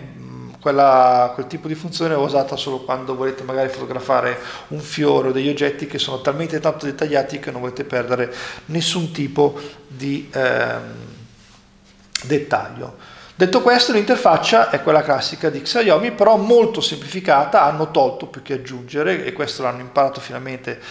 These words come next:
anche rispetto al Mi dieci T Pro, eh, perché è un'interfaccia classica stock, io uso il, per esempio l'app drawer, ma potete anche,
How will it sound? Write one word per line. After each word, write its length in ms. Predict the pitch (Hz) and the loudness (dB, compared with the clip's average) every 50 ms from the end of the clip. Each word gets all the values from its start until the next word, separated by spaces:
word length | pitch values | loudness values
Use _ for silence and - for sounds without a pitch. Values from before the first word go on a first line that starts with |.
| - - - - | -16 -16 -10 -8
anche 240 | - 147 143 - | -8 -6 -6 -6
rispetto 380 | 135 127 - - 139 135 - 135 | -8 -6 -4 -4 -4 -2 -2 -4
al 40 | 131 | -4
Mi 120 | 131 135 | -6 -6
dieci 300 | 131 139 135 - 156 139 | -6 -6 -6 -6 -6 -8
T 120 | - 180 190 | -8 -8 -4
Pro, 400 | - 196 175 170 190 208 196 - - - - - - - | 2 4 6 6 6 4 2 -2 -8 -12 -12 -14 -14 -6
eh, 560 | - 151 147 143 139 135 135 131 131 131 131 - | 0 4 4 6 6 8 8 6 6 4 4 2
perché 680 | 151 135 131 131 - 139 135 131 131 131 127 127 131 | 0 0 0 0 0 2 4 4 6 6 6 4 4
è 40 | 131 | 2
un'interfaccia 560 | 131 131 127 143 127 - 151 139 - 151 139 | 0 -4 -8 -8 -2 0 0 0 0 -2 -2
classica 420 | 143 139 131 - - - - 135 | -2 -2 -2 -4 -6 -6 -6 -6
stock, 460 | 123 - - - 139 131 127 131 - | -6 -4 0 0 2 2 0 -2 -6
io 80 | 135 131 | -8 -8
uso 300 | 127 123 123 120 117 117 | -6 -4 -2 0 0 0
il, 160 | 117 113 110 | 0 -2 -6
per 100 | - 135 | -6 -8
esempio 320 | 123 120 127 117 - - 131 | -6 -6 -8 -6 -4 -4 -4
l'app 140 | 131 127 | -4 -4
drawer, 400 | - 143 160 151 127 127 147 147 | -2 0 2 2 4 4 4 2
ma 80 | - 127 | 2 -2
potete 340 | - - 123 131 123 127 127 | -6 -6 -8 -8 -4 -2 -2
anche, 340 | 123 123 - - 131 120 | -4 -4 -4 -6 -8 -8